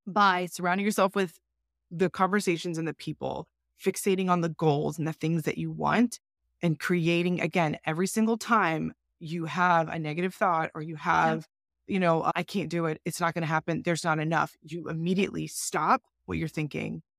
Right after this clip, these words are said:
Speaker 1: and you go back and you're like, "No, I can do it. We can do this." You rewrite, re-, re-, rewrite the brain. You tell yourself what you believe is true. And then again, you focus and you fixate on your goals. That's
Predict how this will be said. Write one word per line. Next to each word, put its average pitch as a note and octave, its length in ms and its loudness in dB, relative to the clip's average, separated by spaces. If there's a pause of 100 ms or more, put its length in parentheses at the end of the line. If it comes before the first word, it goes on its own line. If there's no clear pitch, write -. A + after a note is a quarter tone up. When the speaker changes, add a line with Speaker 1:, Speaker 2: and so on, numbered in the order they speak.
(160)
Speaker 1:
and E3+ 120 4
you D#3+ 80 2
go E3 140 2
back D#3 260 0
and D#3 80 -4
you're D#3+ 100 0
like, D3+ 280 -4
"No, - 120 -20
I - 60 -18
can F3 300 -2
do - 160 -4
it. - 160 -4 (300)
We D#3+ 80 -4
can E3+ 260 0
do D#3 140 0
this." D#3 340 -4 (300)
You E3+ 200 -8 (120)
rewrite, F3 580 0
re-, E3+ 140 -8
re-, E3+ 340 -4 (160)
rewrite F3 840 0
the E3+ 120 -4
brain. D#3+ 580 0 (280)
You E3+ 320 -2
tell F3+ 320 2
yourself F3+ 540 2 (420)
what F3 240 2
you E3+ 100 0
believe D#3+ 440 2
is E3 200 0
true. F3 500 2 (300)
And E3+ 160 2
then E3 80 2
again, D#3 280 2
you D3 120 -2
focus D#3+ 480 0
and D3+ 80 0
you D3 80 0
fixate D3+ 440 -2
on - 120 -2
your - 140 -10
goals. - 460 -8
That's E3 300 -4